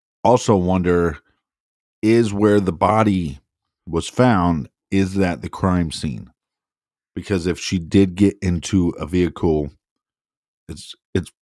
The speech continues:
very likely that the vehicle became the crime scene and they decided to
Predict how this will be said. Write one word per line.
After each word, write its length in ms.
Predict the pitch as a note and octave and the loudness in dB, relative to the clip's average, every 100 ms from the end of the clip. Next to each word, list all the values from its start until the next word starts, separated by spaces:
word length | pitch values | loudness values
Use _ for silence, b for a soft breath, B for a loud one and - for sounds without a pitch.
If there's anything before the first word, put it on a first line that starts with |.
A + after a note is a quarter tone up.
| _ _ _ | _ _ _
very 320 | F#2 G#2 F#2+ F2 | 0 4 4 4
likely 440 | F2+ F#2 - F#2 | 2 0 2 2
that 280 | E2+ E2+ - | 2 0 -4
the 160 | D#2 E2+ | -8 -6
vehicle 600 | D#2 G#2 F2+ - E2 D#2 | 2 2 2 0 -2 0
became 460 | E2+ D2+ F#2 E2 | -4 -4 -2 -2
the 80 | D2 | -4
crime 360 | D2 F2 E2+ D#2 | -4 -4 -4 -6
scene 360 | - D#2 C#2+ - _ b b b b b | -6 -6 -8 -12 _ b b b b b
and 120 | F#2 F2+ | -4 0
they 180 | F2 | 2
decided 580 | D#2+ D2 F2 - F2 D#2+ | 0 -4 -2 2 2 0
to 200 | - D2+ | -2 -6